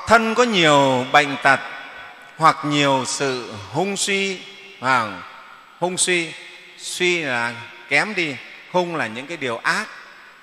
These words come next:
điều, điều đáng sợ, gọi là hung.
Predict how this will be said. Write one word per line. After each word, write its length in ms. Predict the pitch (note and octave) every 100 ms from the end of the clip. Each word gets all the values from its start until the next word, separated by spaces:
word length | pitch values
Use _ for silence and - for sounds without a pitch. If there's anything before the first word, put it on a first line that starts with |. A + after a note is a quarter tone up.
| -
điều, 420 | C3 B2 G#2 G2 - - - _
điều 240 | C3+ C3 A#2 G#2 - - _
đáng 220 | A#2+ C#3 G3+
sợ, 300 | - A#2 F2 - - - -
gọi 120 | A#2
là 80 | A2
hung. 260 | D#3 D3+